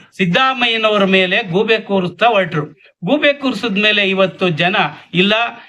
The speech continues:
ಇದು ನಮ್ಗೆ ಸರಾಗವಾಗಿ ಎರಡ್ ಸಾವಿರ ರೂಪಾಯಿ ಗೃಹಲಕ್ಷ್ಮಿ ಯೋಜನೆ ಬರ್ತಾ ಇದೆ, ಇವತ್ತು ಅಕ್ಕಿಯನ್ನ ಕೊಡ್ತಾ ಇದ್ದಾರೆ, ಇವತ್ತು ಗೃಹ ಜ್ಯೋತಿಯನ್ನ ಕೊಡ್ತಾ ಇದ್ದಾರೆ,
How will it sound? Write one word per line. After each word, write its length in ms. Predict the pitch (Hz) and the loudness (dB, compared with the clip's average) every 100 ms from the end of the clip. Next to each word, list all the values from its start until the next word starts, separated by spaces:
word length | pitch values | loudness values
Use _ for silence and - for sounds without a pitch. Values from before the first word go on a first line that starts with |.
| - | -2
ಇದು 220 | 175 196 | 0 2
ನಮ್ಗೆ 380 | 185 180 170 160 | 2 2 0 -2
ಸರಾಗವಾಗಿ 760 | 165 170 208 202 202 196 175 175 | 0 0 2 2 2 2 2 0
ಎರಡ್ 240 | 160 175 | 0 -2
ಸಾವಿರ 320 | 175 208 196 | 0 0 0
ರೂಪಾಯಿ 280 | 180 180 180 | -2 0 0
ಗೃಹಲಕ್ಷ್ಮಿ 600 | 147 151 202 196 190 185 | 0 0 0 0 0 2
ಯೋಜನೆ 400 | 175 175 175 170 | 2 2 0 0
ಬರ್ತಾ 400 | 147 151 - 180 | 0 -2 0 0
ಇದೆ, 640 | 180 175 233 240 - - - | 2 2 0 0 -8 -10 -4
ಇವತ್ತು 420 | 196 202 - 185 | 0 0 2 2
ಅಕ್ಕಿಯನ್ನ 560 | 170 - 240 220 196 | 0 0 0 0 0
ಕೊಡ್ತಾ 400 | 175 180 160 185 | -2 -2 -2 0
ಇದ್ದಾರೆ, 720 | 175 160 175 202 247 - - - | 0 0 0 0 -2 -6 -14 -4
ಇವತ್ತು 360 | 202 202 202 185 | 0 0 0 0
ಗೃಹ 300 | 147 165 233 | 2 2 2
ಜ್ಯೋತಿಯನ್ನ 560 | 233 226 226 202 196 | 2 0 2 0 0
ಕೊಡ್ತಾ 400 | 180 175 156 180 | 0 -2 0 0
ಇದ್ದಾರೆ, 640 | 165 160 175 233 226 - | 0 0 2 0 -2 -12